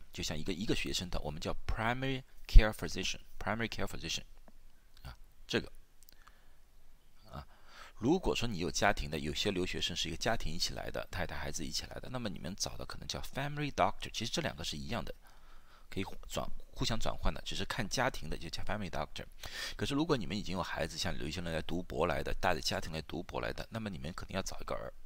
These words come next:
儿科的，叫 pediatrician。如果是一个女学生的话，啊，她真的想找一个比较专业一些的妇科的，那么你们要找什么叫O B G Y N妇产科的医生，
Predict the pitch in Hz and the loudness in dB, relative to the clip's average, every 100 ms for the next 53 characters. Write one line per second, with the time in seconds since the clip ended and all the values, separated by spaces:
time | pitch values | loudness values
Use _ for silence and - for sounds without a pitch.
0 | - 87 - - 175 - - - - 87 | 0 2 2 0 -2 -4 -4 -6 -4 -2
1 | - - 90 90 - - - - - - | 0 2 4 4 4 2 0 -2 -10 -14
2 | - - - - - - - - - - | -14 -18 -20 -16 -12 -10 -8 -8 -8 -4
3 | 110 165 - 85 - 117 95 - - 71 | 2 2 4 2 2 6 8 8 6 0
4 | - 107 104 - 69 - - - - - | -2 -2 -6 -4 -6 -8 -16 -16 -10 -8
5 | - - 98 92 92 85 - - - - | 0 2 4 2 0 -4 -10 -14 -12 -12
6 | - 123 123 - - - - 73 87 - | -6 -2 2 2 2 -2 -4 -2 -2 -2
7 | 95 - 82 71 - 117 131 110 80 - | -2 2 2 0 0 0 2 2 2 0
8 | 76 65 - 113 - 104 - - - 104 | 0 -4 -6 -6 -2 -2 -2 -4 -4 -4
9 | 87 57 78 - - - - - - - | -4 -4 0 0 0 -4 -6 -6 -4 -2
10 | - - - - 131 127 123 104 117 - | -2 -4 -4 2 4 2 0 0 0 0
11 | 104 104 98 90 101 - - - - - | 0 2 2 0 -4 -4 -4 -2 0 0
12 | 85 - - | -2 -4 -6